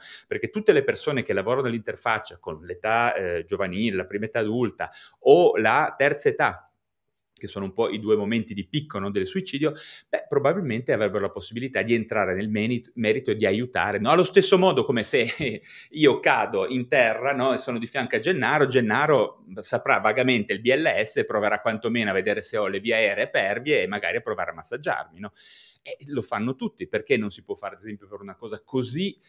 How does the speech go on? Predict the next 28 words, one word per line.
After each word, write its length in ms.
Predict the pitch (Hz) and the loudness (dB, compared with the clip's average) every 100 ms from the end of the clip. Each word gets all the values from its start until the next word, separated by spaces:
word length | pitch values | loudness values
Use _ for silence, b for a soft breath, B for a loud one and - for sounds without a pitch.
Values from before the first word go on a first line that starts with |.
| b b b - | b b b -4
eh, 160 | 110 | -2
purtroppo, 800 | - 120 - 139 - - 87 85 | -4 -8 -2 -2 -2 -4 -4 -2
eh, 300 | 98 95 92 | 0 0 0
diffusa 540 | 98 - - 190 139 104 | -4 -8 -6 -4 0 2
e 40 | |
in 80 | 98 | 2
aumento 460 | 101 104 180 104 | -2 -4 -4 -6
come 200 | 101 98 | -6 -4
il 60 | 104 | -6
suicidio, 540 | - 95 - 240 104 | -8 -12 -8 -8 -8
non, 180 | 87 98 - | -8 -10 -10
specialmente 440 | 98 95 123 143 | -10 -8 -8 -8
in 60 | 98 | -8
alcune 260 | - 95 | -8 -10
fasce 260 | 95 90 - | -10 -12 -6
deboli 300 | - 123 107 | -6 -4 -8
come 160 | 90 87 | -10 -20
sono 200 | 85 85 | -20 -16
gli 80 | |
adolescenti, 560 | 85 87 87 107 101 - | -12 -10 -8 -6 -8 -10
prima 220 | - 87 | -16 -16
età 140 | 87 117 | -12 -12
adulta 460 | 87 85 - 101 | -12 -18 -8 -8
e 140 | 95 82 | -6 -8
il, 240 | 80 78 | -8 -10
e 120 | - 85 | -8 -6
nell'anziano, 720 | 82 80 82 - - - 87 | -6 -10 -10 -6 -8 -8 -16
no? 180 | 117 | -16